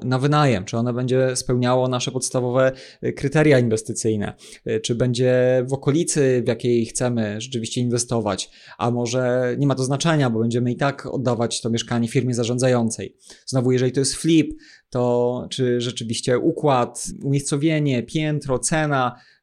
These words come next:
które wyjdą nam właśnie podczas tej analizy pierwszej inwestycyjnej, czy to jest to, czego szukamy.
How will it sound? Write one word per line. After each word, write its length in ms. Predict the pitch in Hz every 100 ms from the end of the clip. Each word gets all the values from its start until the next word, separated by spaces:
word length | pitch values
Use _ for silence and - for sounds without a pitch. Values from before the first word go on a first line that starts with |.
| _
które 280 | - 131 123
wyjdą 260 | 131 151 135
nam 180 | 120 117
właśnie 360 | 113 127 117
podczas 240 | 117 127 -
tej 120 | 127
analizy 520 | 123 123 123 123 117
pierwszej 240 | 123 120 123
inwestycyjnej, 560 | 120 - 110 160 160
czy 140 | 147 139
to 80 | 131
jest 260 | 127 -
to, 260 | - 135 135 - -
czego 540 | 139 117 113 113 113 -
szukamy. 460 | 139 131 107 -